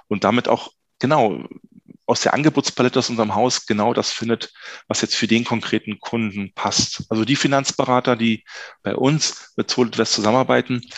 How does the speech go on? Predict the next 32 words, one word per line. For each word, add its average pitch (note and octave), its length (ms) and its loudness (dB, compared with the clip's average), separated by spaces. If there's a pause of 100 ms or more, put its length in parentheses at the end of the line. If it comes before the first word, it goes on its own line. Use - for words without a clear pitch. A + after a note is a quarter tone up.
(100)
die A#2 60 2
setzen A#2+ 320 2
das - 160 2
auch A2+ 100 0
nicht A#2 160 -2
bei B2 60 2
jedem C3+ 260 2
Kunden G2+ 320 -6
ein, G#2 240 -6
sondern A2 240 2
eben A#2+ 120 -2
nur A#2+ 120 4
da, A#2+ 240 2
wo B2 60 2
es A#2 120 -2
passt - 300 0
und A2 120 -8
wo A2+ 60 0
sie A2+ 100 0
vorher A#2+ 260 2
gesagt A2+ 260 0
haben, A2 140 -2
nee, B2+ 300 0 (360)
da G#2+ 100 2
macht A2 200 0
jetzt A2 140 -2
vielleicht A2 340 2
die A2 180 0
I C3 60 4
V A#2+ 180 2
V, A#2 340 2
äh, G#2 120 2